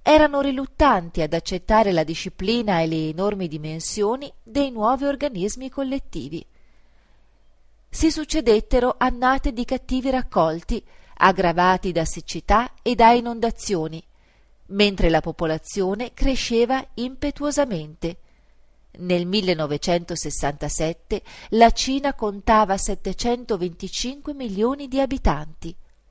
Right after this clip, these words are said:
oggi sono quasi il doppio. Ne derivò un disastro di enormi proporzioni.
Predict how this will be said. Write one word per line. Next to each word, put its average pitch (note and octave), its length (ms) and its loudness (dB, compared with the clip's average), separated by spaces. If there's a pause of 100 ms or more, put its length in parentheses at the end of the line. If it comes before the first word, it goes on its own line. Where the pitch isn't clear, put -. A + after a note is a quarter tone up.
(120)
oggi D#3+ 520 -4 (220)
sono F#3 360 -4
quasi F3+ 420 2
il G#3 180 -2
doppio. E3+ 520 -6 (1080)
Ne D#4+ 180 0
derivò A#3+ 640 4
un B3+ 200 -4
disastro B3 800 2
di C4 220 0
enormi C#4 480 2
proporzioni. F#3+ 960 -4